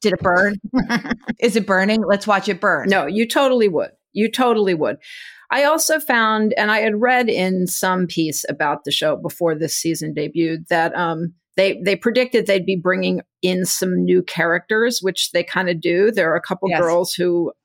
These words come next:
Speaker 2: maybe were in the first season in a background shot, but suddenly we're supposed to accept them as characters.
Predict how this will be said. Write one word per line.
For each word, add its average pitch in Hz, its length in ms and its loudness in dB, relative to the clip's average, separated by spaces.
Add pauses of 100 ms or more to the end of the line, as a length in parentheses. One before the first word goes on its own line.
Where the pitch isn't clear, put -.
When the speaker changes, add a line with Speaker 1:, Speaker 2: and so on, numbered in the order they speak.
(400)
Speaker 2:
maybe 208 500 2
were 214 160 4
in 208 120 0
the 196 60 -2
first 208 320 -2
season 202 440 0
in 180 140 0
a 175 60 0
background 202 640 -2
shot, 202 320 0
but 175 120 -4
suddenly 175 640 0
we're 170 140 0
supposed - 420 -4
to 170 60 -2
accept - 340 -4
them 165 120 -4
as 156 120 -4
characters. 170 480 -2